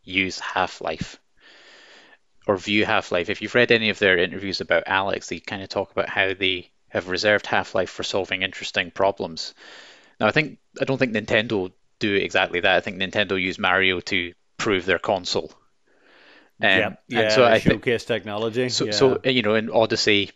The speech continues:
Speaker 1: had the motion controls at the heart of it, and or, or in a lot of sections of it. And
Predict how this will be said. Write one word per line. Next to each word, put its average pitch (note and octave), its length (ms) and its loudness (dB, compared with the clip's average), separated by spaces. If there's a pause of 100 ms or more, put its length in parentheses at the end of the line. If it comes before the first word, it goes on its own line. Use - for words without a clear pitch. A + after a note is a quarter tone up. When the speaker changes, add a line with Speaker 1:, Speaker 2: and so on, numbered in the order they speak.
(120)
Speaker 1:
had G#2 200 -2
the G2 80 -12
motion G#2 300 -6
controls G2 640 -4 (300)
at G2 120 2
the F#2 100 0
heart G2+ 220 4
of - 120 -2
it, F#2+ 140 0
and F2+ 180 -12 (240)
or, E2+ 220 0 (100)
or F2 180 -6
in F2 120 -10
a F2 60 -8
lot E2+ 140 -2
of - 80 -8
sections F2 380 -4
of - 180 -8
it. - 100 -4 (380)
And F#2 360 0